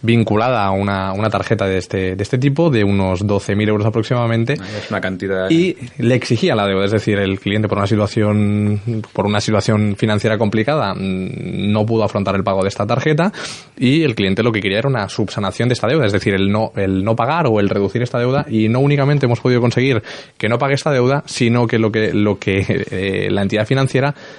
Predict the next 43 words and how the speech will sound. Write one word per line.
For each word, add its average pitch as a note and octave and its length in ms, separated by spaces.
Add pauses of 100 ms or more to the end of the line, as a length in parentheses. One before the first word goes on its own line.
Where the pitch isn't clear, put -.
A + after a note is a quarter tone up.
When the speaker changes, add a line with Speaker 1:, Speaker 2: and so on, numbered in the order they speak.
(140)
Speaker 1:
le B2 220
ha D#3 60
retornado A#2+ 520
dinero G#2+ 320 (420)
como G#2 160
consecuencia G2+ 460
de G2+ 80
esta, F#2 560
Speaker 2:
Por G2 140
Speaker 1:
de G#2 80
esta G#2 180
tarjeta. G#2 440
Speaker 2:
perjuicios. D3+ 320
Speaker 1:
Por G2+ 160
perjuicio, C#3+ 480
por A2+ 140
interés. G#2 640
Entonces, G#2+ 400
al G2 180
cliente, G2 280
evidentemente, A2+ 680 (340)
pues - 200
que, F2+ 260
eh, F2+ 680
le G2 260
subsana G#2+ 460
dos B2 140
problemas. A#2+ 400
El G2+ 80
hecho G#2+ 160
de G2+ 100
la F#2 120
deuda A#2+ 240
que D3+ 80
tiene C#3+ 260
y - 40
además, G#2 420
mm, C#3+ 200 (300)
le G2+ 180
supone G2 360
una A#2 160
recuperación G2+ 520
económica. G2+ 400